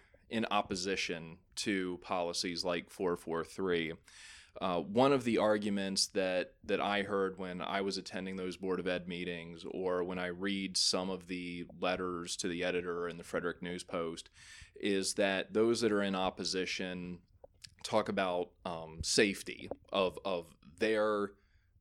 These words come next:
uh, their kids, uh, as cisgender, uh, students. And, you know, I think they worry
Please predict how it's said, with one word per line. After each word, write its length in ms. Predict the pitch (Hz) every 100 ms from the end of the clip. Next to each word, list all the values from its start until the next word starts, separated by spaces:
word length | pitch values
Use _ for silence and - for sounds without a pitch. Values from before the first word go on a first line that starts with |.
| -
uh, 340 | 98 90 87 -
their 220 | 110 107
kids, 600 | - 76 - - - - -
uh, 240 | 85 85
as 240 | 101 92 87
cisgender, 760 | - 98 - 101 95 87 80 76 _ _ - - -
uh, 200 | 82 76
students. 600 | - 82 67 60 - - - - - _
And, 460 | 127 131 127 123 120 - _ - - - 139
you 100 | 139
know, 140 | 127 113 -
I 100 | 117
think 280 | - 147 147
they 140 | 123
worry 640 | 104 110 113 120 120 120